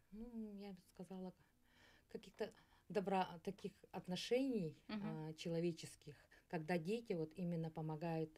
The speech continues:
Speaker 1: детям, а, с инвалидностью, чтобы у них, а, появилась частичка радости. Мы дарим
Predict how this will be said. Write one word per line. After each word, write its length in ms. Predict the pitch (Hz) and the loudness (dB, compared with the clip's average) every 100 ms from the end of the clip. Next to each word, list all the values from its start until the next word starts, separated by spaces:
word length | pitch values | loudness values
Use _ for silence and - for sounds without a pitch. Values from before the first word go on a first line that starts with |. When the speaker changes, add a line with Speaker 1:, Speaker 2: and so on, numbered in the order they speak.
| - - - | -20 -20 -4
Speaker 1:
детям, 400 | 165 170 165 156 175 | 0 0 0 -4 -4
а, 300 | 156 160 160 170 180 185 160 | -4 -4 -8 -12 -12 -12 -12
с 100 | - | -8
инвалидностью, 800 | 143 156 170 233 226 - - 151 - - | -2 0 0 -2 -6 -8 -10 -12 -12 -14
чтобы 320 | - - 151 165 | -10 -6 -4 -2
у 120 | 175 | 0
них, 180 | 180 180 | 0 -2
а, 280 | 165 160 156 | -6 -4 -4
появилась 480 | 156 147 165 170 - | 0 0 0 -2 -6
частичка 520 | - - 160 - 151 | -12 -10 -12 -10 -8
радости. 640 | 143 143 139 - - 127 - - - _ - - _ - | -8 -8 -10 -12 -18 -20 -20 -20 -20 _ -20 -20 _ -8
Мы 100 | 160 | -6
дарим 320 | 143 143 143 | -2 -2 -4